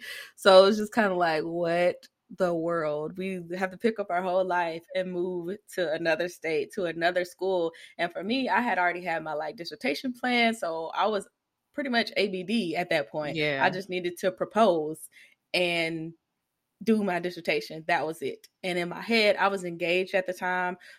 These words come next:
Speaker 1: so I was supposed to be getting married, like, June of that year. This is March when he told us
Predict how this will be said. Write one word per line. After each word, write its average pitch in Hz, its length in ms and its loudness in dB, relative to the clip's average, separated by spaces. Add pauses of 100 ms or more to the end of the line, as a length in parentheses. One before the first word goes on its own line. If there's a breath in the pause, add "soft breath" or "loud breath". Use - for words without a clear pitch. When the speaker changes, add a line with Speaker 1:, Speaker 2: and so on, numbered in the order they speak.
Speaker 1:
so 170 240 2
I 175 120 2
was 180 140 -2
supposed 202 280 0
to 175 60 -20
be 175 100 -12
getting 165 420 -6
married, 180 560 4 (500 soft breath)
like, 165 320 -2
June 196 520 -2
of 185 180 0
that 185 260 4
year. 180 300 4
This 214 240 -4
is 165 260 -10
March 185 480 2
when 196 140 -4
he 180 80 -10
told 180 260 -2
us 226 120 -2